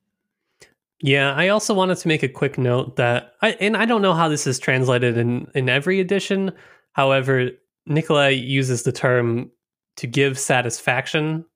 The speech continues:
He says, essentially, when he's talking about this other officer who's,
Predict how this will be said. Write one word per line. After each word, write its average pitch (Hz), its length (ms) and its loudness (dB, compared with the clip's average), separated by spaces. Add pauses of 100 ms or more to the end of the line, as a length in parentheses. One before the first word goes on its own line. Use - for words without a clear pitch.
He 127 180 -2
says, 113 540 0 (440)
essentially, 123 920 0 (400)
when 139 220 2
he's 135 200 0
talking 135 400 2
about 120 300 2
this 123 160 0
other 127 240 2
officer 120 480 0
who's, 120 420 -2